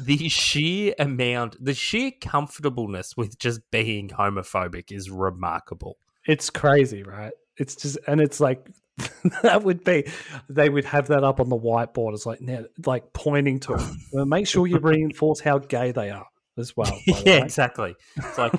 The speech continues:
Speaker 2: <laughs>
Speaker 1: "Kevin, if you're gonna go out there and make fun of him, make sure you s-, you know, you, you mention him being gay."
Speaker 2: Yeah, Eazy-E's backstage. Uh, good stuff. The wo-, the gay gear, that goes down really well. The thing is, it probably does, you know what I mean? Like, it pro-, I'm not,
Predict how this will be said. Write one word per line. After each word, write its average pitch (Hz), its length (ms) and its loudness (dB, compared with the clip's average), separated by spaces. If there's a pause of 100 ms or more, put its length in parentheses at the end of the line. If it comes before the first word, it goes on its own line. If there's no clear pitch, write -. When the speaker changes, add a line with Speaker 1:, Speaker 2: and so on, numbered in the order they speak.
(360)
Speaker 2:
<laughs> - 400 -8
Speaker 1:
"Kevin, 139 260 2
if 117 140 -4
you're 123 120 -2
gonna 147 220 2
go 139 180 6
out 123 200 4
there 120 200 2
and 104 100 -4
make 104 200 -2
fun 110 260 0
of 90 120 -6
him, 87 180 -10
make 110 220 0
sure 123 200 -2
you 104 140 -6
s-, - 300 -12
you 104 140 -8
know, 87 140 -10 (180)
you, 107 240 -14
you 101 220 -10
mention 95 440 -12
him 101 180 -10
being 95 320 -8
gay." 92 520 -6 (320)
Speaker 2:
Yeah, 127 180 0 (220)
Eazy-E's 131 540 2
backstage. 110 640 -4
Uh, 135 180 -8 (160)
good 165 180 4
stuff. 120 280 -4
The 139 260 -2
wo-, 139 220 4
the 135 140 -2
gay 131 260 2
gear, 110 300 -8
that 107 180 -10
goes 107 200 -6
down 101 180 -12
really 98 240 -16
well. 98 200 -20 (440)
The 208 80 4
thing 359 200 4
is, 190 380 4
it 190 160 2
probably 208 540 2
does, 143 500 -2
you 127 80 -8
know 123 80 -2
what 147 60 -2
I - 20 -6
mean? 147 220 -4
Like, 147 180 -4
it 156 160 -6
pro-, - 240 -2
I'm 147 160 2
not, 175 240 2